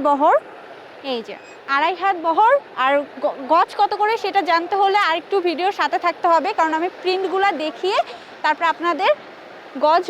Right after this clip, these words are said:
বলে দিব। এটা হচ্ছে আরেকটা প্রিন্ট, খুবই সুন্দর প্রিন্ট। এই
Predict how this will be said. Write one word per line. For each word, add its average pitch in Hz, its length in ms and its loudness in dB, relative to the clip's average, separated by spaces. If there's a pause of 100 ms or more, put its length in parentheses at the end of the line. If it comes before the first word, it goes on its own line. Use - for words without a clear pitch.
(100)
বলে 330 220 4
দিব। 180 100 -6 (880)
এটা 320 200 2
হচ্ছে 392 200 2 (140)
আরেকটা 359 300 0 (100)
প্রিন্ট, 392 200 -2 (140)
খুবই 392 300 4 (160)
সুন্দর 392 300 0 (120)
প্রিন্ট। 381 300 -4 (1120)
এই 240 80 -4